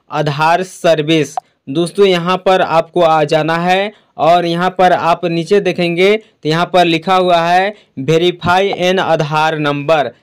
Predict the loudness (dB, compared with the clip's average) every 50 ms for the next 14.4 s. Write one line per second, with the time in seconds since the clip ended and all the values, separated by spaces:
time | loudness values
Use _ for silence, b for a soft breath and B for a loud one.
0 | b b -8 -4 -2 -2 -2 -2 0 -2 -2 -2 0 2 2 2 2 0 -2 0
1 | 0 0 0 -2 -4 -4 -2 -2 0 0 0 0 0 0 0 -2 -2 -2 -2 -4
2 | -2 -2 -2 -2 -2 -2 -4 -8 _ _ _ _ -6 -2 2 4 4 4 4 2
3 | 0 -2 -4 -6 -4 0 0 2 2 2 2 0 0 0 0 -2 -2 -2 -2 2
4 | 4 4 4 4 0 b b b b b -6 -4 -2 -2 -2 -2 0 0 -2 -2
5 | 0 0 0 2 2 0 0 0 0 0 0 -2 _ 0 2 2 2 0 -2 -4
6 | -4 -6 -6 -2 0 0 0 0 0 -2 -2 -2 -2 -2 0 2 2 2 2 0
7 | -4 b b b b b -2 0 2 2 2 2 0 0 0 0 0 0 -2 0
8 | 2 0 0 0 0 0 -2 0 0 -2 -2 -2 0 0 2 2 2 2 2 0
9 | 0 0 -2 -2 0 0 0 0 0 -2 -6 b b b b -8 -8 -6 -4 -2
10 | 0 0 2 2 2 2 2 0 -2 -2 0 -2 -2 -2 0 0 2 2 2 0
11 | 0 0 0 0 0 0 _ -2 0 0 0 0 0 2 2 2 2 0 -2 -2
12 | -4 -2 -2 -2 0 0 0 0 -2 -4 -4 -2 -2 -2 -4 -4 -6 -4 -2 0
13 | 0 0 0 0 0 0 0 0 -2 -2 -2 0 0 0 0 0 0 0 0 0
14 | -2 -2 -2 0 0 0 -2